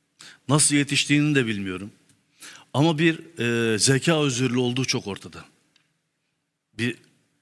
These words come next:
zeka özürlülüğü var. Bu çok net. Sadece bir pozisyon anlatacağım. Başka da anlatmayacağım.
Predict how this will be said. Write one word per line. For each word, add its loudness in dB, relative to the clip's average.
zeka 2
özürlülüğü 0
var. -4
Bu -20
çok -6
net. -16
Sadece 2
bir -2
pozisyon 0
anlatacağım. -6
Başka -2
da 0
anlatmayacağım. -6